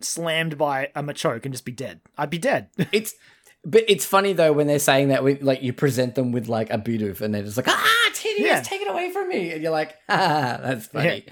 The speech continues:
Speaker 1: gets
Speaker 2: This
Speaker 1: way
Speaker 2: Pokemon
Speaker 1: worse than this,
Speaker 2: sucks."
Speaker 1: man. <laughs>
Speaker 2: Um, yeah, it's just like,
Speaker 1: There's
Speaker 2: you got
Speaker 1: dragons
Speaker 2: no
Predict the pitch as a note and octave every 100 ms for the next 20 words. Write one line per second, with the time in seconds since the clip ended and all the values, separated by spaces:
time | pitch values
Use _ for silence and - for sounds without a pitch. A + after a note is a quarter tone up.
0 | A#3 C#4 E3+ D#3+ G#3+ E3+ D#3+ D3 G3 G#2+
1 | D3 G#3 - - - - - - - -
2 | _ - - D3 C#3+ C#3 C3+ D3+ D#3 C3
3 | C#3+ C3 B2+ D3 G3 B3 G#3+ A2+